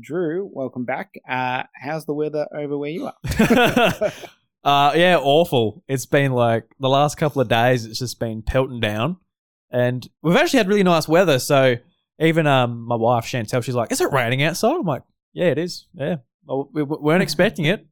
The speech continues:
Speaker 2: We're expecting a nice Australian summer. Well, s-, I was only sweating the other day. I think it was only three days ago that, uh, someone actually left their dog in the car, and, uh, they had to basically get told, "Oi, it's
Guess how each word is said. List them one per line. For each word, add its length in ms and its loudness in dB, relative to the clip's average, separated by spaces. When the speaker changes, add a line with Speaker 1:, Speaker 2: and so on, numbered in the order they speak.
Speaker 2:
We're 140 -10
expecting 400 -4
a 40 -2
nice 540 -4
Australian 580 2
summer. 440 0
Well, 120 -4
s-, 260 -6
I 20 4
was 140 2
only 160 0
sweating 460 -4
the 100 -4
other 140 -4
day. 200 2
I 40 2
think 200 -4
it 40 2
was 280 -4
only 360 -2
three 280 0
days 280 4
ago 300 4
that, 380 0
uh, 320 -4
someone 340 -2
actually 240 -4
left 180 -2
their 120 2
dog 300 2
in 120 -2
the 80 -8
car, 480 -2
and, 240 -8
uh, 280 0
they 120 -4
had 160 -4
to 220 -4
basically 600 -6
get 160 -16
told, 260 -4
"Oi, 200 0
it's 220 -8